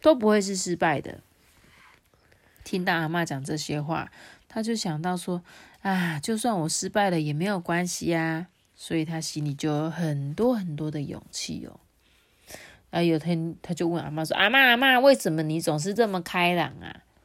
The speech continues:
每次都往前看啊？”嗯，阿嬷都说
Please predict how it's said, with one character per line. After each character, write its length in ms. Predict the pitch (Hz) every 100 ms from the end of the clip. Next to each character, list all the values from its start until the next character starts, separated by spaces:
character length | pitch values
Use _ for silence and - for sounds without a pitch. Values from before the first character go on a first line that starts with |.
| _ _ _ _ _ _ _ -
每 160 | 202
次 160 | 214 311
都 140 | 294
往 200 | 285 208
前 280 | 175 190 180
看 300 | 208 226 180
啊？” 280 | 151 127 - _ _ _ _ _ _ _ _ _ _ -
嗯， 200 | 170 165
阿 100 | 147
嬷 160 | 156 165
都 140 | 160
说 220 | 156 156